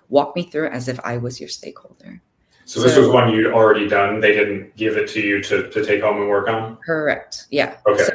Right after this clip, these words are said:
Speaker 1: it's something, 'cause I already had experience. Um, so b-, uh, entry level, they might give you, a lot of other companies will just give you something and then
Speaker 2: Mm-hmm.
Speaker 1: have you, uh,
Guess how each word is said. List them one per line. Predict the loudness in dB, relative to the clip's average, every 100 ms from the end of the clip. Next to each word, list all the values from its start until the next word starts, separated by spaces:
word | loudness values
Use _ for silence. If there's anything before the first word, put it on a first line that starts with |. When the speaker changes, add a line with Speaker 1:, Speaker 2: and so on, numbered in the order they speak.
| -2
Speaker 1:
it's | -2
something, | 0 0 -2
'cause | -2 -2
I | 0
already | 0 -2
had | -6 -8
experience. | -8 -10 -8 -4 -4 -6 -12 -12
Um, | -6 -4 -2 -4 -6 -10
so | -6 -4
b-, | -2 0
uh, | 2
entry | 2 0 -2
level, | -2 -4
they | -4 -6
might | -6 -10 -16 _ -6
give | -4
you, | -2 -4 -4 -10 _ -2
a | 2
lot | 2
of | 0
other | -6
companies | -6 -10 -8
will | -6
just | -6 -6
give | -4 -4
you | -6
something | -10 -12 -10 -10 -10 -16 _ -8
and | -4
then | -2 -2
Speaker 2:
Mm-hmm. | -4
Speaker 1:
have | -8 -10
you, | -10 -4 -2 -2 -6 _ _ _ _ -12
uh, | -8 -6 -8